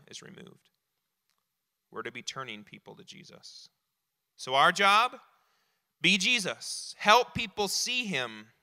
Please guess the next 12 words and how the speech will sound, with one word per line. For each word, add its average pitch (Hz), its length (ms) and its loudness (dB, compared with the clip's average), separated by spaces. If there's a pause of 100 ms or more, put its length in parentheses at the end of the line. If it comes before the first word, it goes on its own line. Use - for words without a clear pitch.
(140)
His 208 240 2
job, 214 480 0 (640)
allow 117 440 -2
the 185 100 -6
Holy 196 260 -6
Spirit 104 460 -12 (300)
to 131 80 -18
begin 120 260 -10
to 117 140 -8
make 127 360 -2
them 165 220 -8
new 104 320 -10